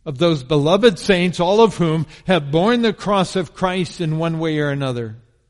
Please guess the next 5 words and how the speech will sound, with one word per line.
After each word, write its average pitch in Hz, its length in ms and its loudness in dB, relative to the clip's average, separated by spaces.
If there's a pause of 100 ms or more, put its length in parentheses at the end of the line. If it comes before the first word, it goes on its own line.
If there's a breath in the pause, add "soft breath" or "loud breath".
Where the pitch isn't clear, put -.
(1500)
Which 151 280 -12
leads 208 340 -4
to 180 120 -2
the 156 100 -4
question, 135 580 -8